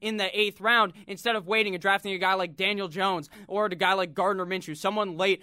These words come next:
who has very, very high upside in twenty twenty. The next thing I find very important to talk about with Aaron Rodgers is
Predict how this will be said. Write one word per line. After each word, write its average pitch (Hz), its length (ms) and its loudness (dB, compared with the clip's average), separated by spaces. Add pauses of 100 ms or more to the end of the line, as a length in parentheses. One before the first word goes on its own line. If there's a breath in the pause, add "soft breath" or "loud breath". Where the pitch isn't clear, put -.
(140 loud breath)
who 180 120 0
has 180 160 2
very, 180 440 0
very 165 360 0
high 160 220 2
upside 147 500 0 (240 loud breath)
in 175 160 -6
twenty 160 300 -6
twenty. 175 300 -4
The 185 80 -4
next 302 240 0
thing 269 180 -2
I 208 160 4
find 208 340 0
very 190 220 2
important 185 400 -6
to - 40 -20
talk 180 200 0
about 160 340 2 (160 soft breath)
with 233 320 -2
Aaron 220 320 -2
Rodgers 165 540 4 (200 loud breath)
is 254 360 2